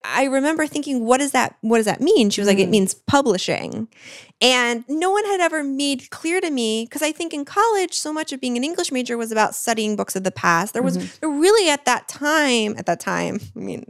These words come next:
Speaker 1: oh my God, that's old.
Speaker 2: <laughs>
Speaker 1: But it was, it was, like, thirteen years ago. There wasn't a tremendous amount of emphasis on publishing and
Speaker 2: Mm-hmm.
Speaker 1: how that works and what it looks like. And it was a lot about just literature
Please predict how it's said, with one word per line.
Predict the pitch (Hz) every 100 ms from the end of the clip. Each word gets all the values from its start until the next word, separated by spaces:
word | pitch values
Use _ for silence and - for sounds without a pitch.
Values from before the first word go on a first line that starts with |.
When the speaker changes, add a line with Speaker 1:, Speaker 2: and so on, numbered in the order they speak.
| _
Speaker 1:
oh | -
my | - -
God, | - - -
that's | 226 277 294
old. | 220 214 190 - -
Speaker 2:
<laughs> | -
Speaker 1:
But | -
it | 403
was, | 427 622 440
it | 269
was, | 269
like, | 277
thirteen | 277 285 254
years | 240 262
ago. | 220 185 - - -
There | 294 302
wasn't | 277 294 302
a | 294
tremendous | - 254 226 226
amount | 208 190
of |
emphasis | 185 180 185 185 185
on | 185 175 165 165 - -
publishing | - 175 135 170 - 50 50
and | 202
Speaker 2:
Mm-hmm. | 180 180
Speaker 1:
how | 160
that | 170 -
works | 185 170 110 - -
and | -
what | 127
it | 143 165
looks | 139 -
like. | 101 92 101 -
And | 185 175 170 165 - - - - _
it | 175
was | 190 196
a |
lot | 190 180 175
about | 175 180 170 160 -
just | - 175 - - _ _
literature | - 165 165 170 - 170 160 160 165 -